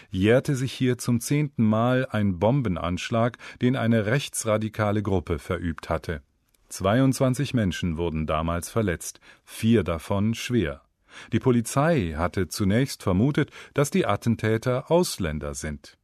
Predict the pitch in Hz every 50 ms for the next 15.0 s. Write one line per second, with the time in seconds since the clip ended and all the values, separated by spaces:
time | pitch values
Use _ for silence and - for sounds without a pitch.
0 | _ _ _ _ _ _ _ _ _ _ _ _ _ _ _ - - 107 95 90
1 | 87 87 92 139 180 185 - 110 92 85 82 80 85 - - 110 120 160 - -
2 | - - - - - 120 135 - - 170 - - 131 104 101 98 80 95 98 101
3 | 107 117 139 170 175 156 131 120 127 123 113 120 139 175 185 - - 165 - -
4 | - 151 143 - - 104 82 73 - - 76 73 - - - _ - _ _ _
5 | _ _ _ - 92 127 165 165 - - - - 165 151 - - - - 110 107
6 | 110 113 - 127 120 139 127 107 95 90 85 - - 98 90 82 - - - -
7 | - - 120 127 147 156 156 - 123 107 95 92 90 85 107 120 147 139 - 131
8 | 110 - 101 104 107 107 - 117 110 110 110 107 107 104 107 117 117 104 82 85
9 | 82 82 76 80 82 80 82 80 76 - - - - - - - 117 110 107 101
10 | - - - - - 113 110 135 185 185 - 120 - 92 82 85 82 80 - -
11 | 92 - - 139 160 185 165 101 87 85 78 87 90 90 - 117 107 - - -
12 | - - - - 110 117 135 - - 139 131 113 92 82 87 82 87 95 90 -
13 | 95 82 78 78 76 - - - 113 117 127 135 139 139 139 - - 104 104 101
14 | - 110 98 95 95 82 87 78 76 80 76 - 107 117 120 135 143 - -